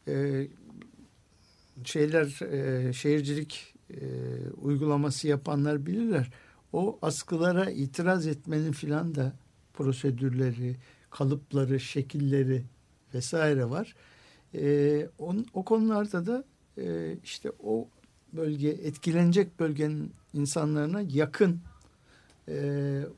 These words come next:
uzmanların desteğine ihtiyaç var. Bunlar bazen S T K'lar şeklinde,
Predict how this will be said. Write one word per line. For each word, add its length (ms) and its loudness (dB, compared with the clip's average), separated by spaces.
uzmanların 800 2
desteğine 640 2
ihtiyaç 580 -8
var. 240 -12
Bunlar 260 0
bazen 380 2
S 220 0
T 220 0
K'lar 400 0
şeklinde, 640 -6